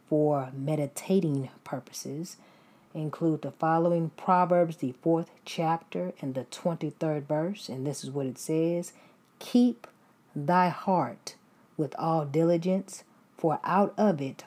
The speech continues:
are the issues of life." That's the King James Version. Let me read that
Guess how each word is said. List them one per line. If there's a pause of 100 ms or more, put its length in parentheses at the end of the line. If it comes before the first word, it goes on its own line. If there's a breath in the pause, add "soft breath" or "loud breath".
(100)
are
the
issues
of
life."
That's
the
King
James
Version.
Let
me
read
that